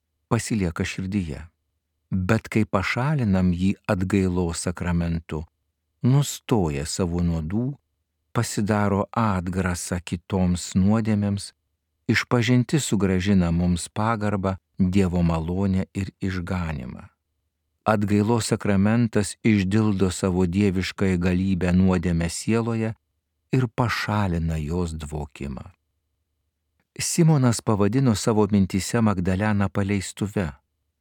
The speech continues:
o Išganytojas, pagerbdamas jos atgailą ir ašaras, kalba vien apie jos brangius tepalus, kuriais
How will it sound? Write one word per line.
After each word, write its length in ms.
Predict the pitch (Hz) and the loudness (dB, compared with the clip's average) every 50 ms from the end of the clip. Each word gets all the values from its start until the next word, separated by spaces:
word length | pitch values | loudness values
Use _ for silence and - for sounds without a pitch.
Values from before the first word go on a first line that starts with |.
| _ _ _ _ - | _ _ _ _ -2
o 160 | - 107 104 | 2 4 4
Išganytojas, 1120 | 101 98 87 101 92 95 95 90 90 104 139 160 156 - - 92 80 67 67 76 - - - _ _ _ _ _ _ _ | 4 4 2 0 0 2 2 2 2 2 0 0 -2 -2 -4 -4 -4 -4 -6 -8 -12 -14 -16 _ _ _ _ _ _ _
pagerbdamas 1000 | - 104 95 92 - 107 107 110 98 95 85 90 82 80 80 85 85 - - - | -2 -2 -2 0 0 0 0 0 -2 -4 -4 -4 -4 -4 -4 -6 -6 -8 -6 -4
jos 240 | 85 87 - - - _ | -4 -4 -4 -6 -12 _
atgailą 640 | - 110 113 113 107 - - - 95 87 76 78 78 80 | -4 -2 -2 -2 -4 -6 -6 -6 -4 -4 -4 -4 -6 -4
ir 60 | 82 | -4
ašaras, 720 | 95 113 127 123 - - - 69 65 - - - - - - _ _ _ _ _ _ _ _ _ _ _ - | -4 -4 -4 -4 -6 -8 -10 -12 -12 -12 -14 -16 -18 -20 -20 _ _ _ _ _ _ _ _ _ _ _ -8
kalba 400 | - 147 147 147 147 131 120 113 | -2 -2 -2 0 0 0 2 2
vien 360 | 104 95 117 135 151 139 139 - - | 2 2 2 2 2 2 0 -2 -4
apie 340 | - 113 107 - - 110 101 | -4 -4 -2 -2 0 -2 0
jos 200 | 107 110 107 98 | 0 0 0 0
brangius 600 | 98 87 101 107 113 120 117 110 98 - 98 90 - | -2 -2 -2 -2 0 0 0 0 0 0 -2 -4 -6
tepalus, 800 | - - 104 120 127 123 - - 87 76 65 76 78 - - _ _ _ - | -4 -2 -2 -2 -2 -2 -4 -6 -6 -6 -6 -8 -10 -12 -14 _ _ _ -2
kuriais 460 | - 120 110 104 117 123 120 110 - | 2 2 4 4 4 2 0 -2 -4